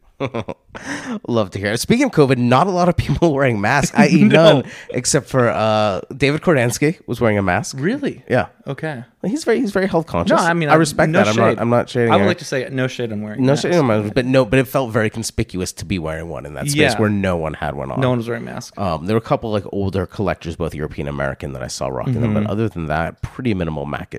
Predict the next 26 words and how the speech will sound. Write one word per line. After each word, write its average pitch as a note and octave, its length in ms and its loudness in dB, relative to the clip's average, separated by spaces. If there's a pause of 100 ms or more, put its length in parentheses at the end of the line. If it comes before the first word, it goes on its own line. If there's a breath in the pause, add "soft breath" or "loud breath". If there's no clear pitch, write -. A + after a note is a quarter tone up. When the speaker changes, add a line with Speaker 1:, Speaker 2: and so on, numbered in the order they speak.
(100)
Speaker 1:
maskage. D2+ 1080 -12
Speaker 2:
Yeah. E3 580 -6 (320 soft breath)
Speaker 1:
Now, C#3 120 4
were C#3+ 80 6
you D#3 100 2
walking E3 300 -2
around C3+ 180 4
a A#2+ 40 -4
client C3+ 300 0
or F3 40 -2
were C#3+ 80 0
you G2+ 100 2
working G2 240 -2
remotely E2+ 420 -2
today? - 180 -8
Speaker 2:
So A#2 180 -2
I D3 100 2
was G3 140 0
working D#3+ 220 -4
remotely. A2+ 580 -2 (100)
I C#3 280 -2
walked C#3+ 300 -2
into C3+ 200 -8
this B2+ 180 -4
fair A#2 720 -2
w-, - 160 -14